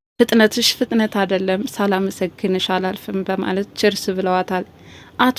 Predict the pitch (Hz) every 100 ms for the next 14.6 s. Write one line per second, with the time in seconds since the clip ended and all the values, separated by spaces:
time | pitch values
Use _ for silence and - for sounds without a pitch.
0 | 240 233 226 220 - 202 190 196 185 190
1 | 185 190 180 - - 190 190 190 180 180
2 | 175 185 185 180 180 175 - - - -
3 | - 202 226 - 233 214 208 202 214 220
4 | - 220 202 180 - 185 - 185 185 190
5 | 214 - 214 202 202 208 214 196 185 190
6 | 185 180 185 180 185 185 - 180 - -
7 | - - - 202 202 208 196 190 185 -
8 | 202 202 208 196 185 180 185 - 185 196
9 | 180 - 196 185 190 190 190 254 - _
10 | _ - 247 220 220 220 - 208 196 190
11 | 190 202 214 208 196 208 - 196 190 185
12 | 190 185 185 - - 220 214 196 190 185
13 | 180 196 185 185 180 185 185 185 214 208
14 | 208 - 190 180 180